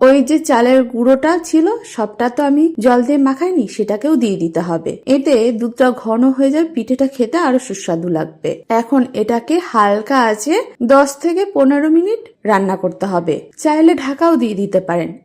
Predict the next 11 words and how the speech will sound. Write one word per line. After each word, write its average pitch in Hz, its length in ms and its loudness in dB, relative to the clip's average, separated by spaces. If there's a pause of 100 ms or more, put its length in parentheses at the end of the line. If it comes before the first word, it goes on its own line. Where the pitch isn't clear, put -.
(160)
আমি 277 220 4
আর 311 60 2 (100)
ঢাকা 247 240 -2
দিইনি, 269 300 4 (120)
এটাকে 254 300 -2 (140)
মাঝে 196 220 -6
মাঝে 214 280 -4
নাড়াচাড়া 202 640 -4
করে 349 180 0 (320)
দেখে 269 220 4
নিয়েছি। 170 400 -6